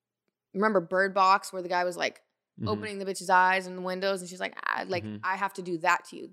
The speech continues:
Speaker 1: That is draining.
Speaker 2: Mm-hmm.
Speaker 1: If you have the desire to grow and you're gonna put in the work, but I can
Speaker 2: Mm-hmm.
Speaker 1: water here and there,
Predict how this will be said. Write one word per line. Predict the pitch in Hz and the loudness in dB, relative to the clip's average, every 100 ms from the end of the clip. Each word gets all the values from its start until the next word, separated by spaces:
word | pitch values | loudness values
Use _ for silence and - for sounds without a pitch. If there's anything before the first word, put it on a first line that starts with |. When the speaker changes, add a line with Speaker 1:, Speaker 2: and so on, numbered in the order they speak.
| _ | _
Speaker 1:
That | 180 262 294 | 4 4 4
is | 185 - | -2 -6
draining. | 185 175 143 - - _ _ 117 | -10 -10 -14 -20 -20 _ _ -10
Speaker 2:
Mm-hmm. | 104 101 | -6 -6
Speaker 1:
If | 185 190 | -6 -6
you | 220 254 | -2 0
have | 262 233 | -2 -4
the | 185 | -8
desire | 175 170 170 156 180 214 240 262 _ - | -12 -10 -10 -6 -4 -2 -4 -8 _ -12
to | 262 | -10
grow | 226 262 262 190 | -6 -4 -2 -4
and | 175 | -6
you're | 180 185 | -6 -10
gonna | 185 | -12
put | 170 185 - | -12 -12 -10
in | 185 | -10
the | 170 | -10
work, | 160 180 - | -6 -6 -6
but | 180 - | -12 -12
I | 165 175 | -12 -12
can | - 170 156 - _ _ _ _ - | -12 -14 -14 -20 _ _ _ _ -10
Speaker 2:
Mm-hmm. | - | -6
Speaker 1:
water | 101 - 170 202 240 233 | -4 -6 -6 -6 -8 -14
here | - 226 220 | -10 -8 -6
and | 214 | -8
there, | 196 208 247 262 | -8 -8 -10 -12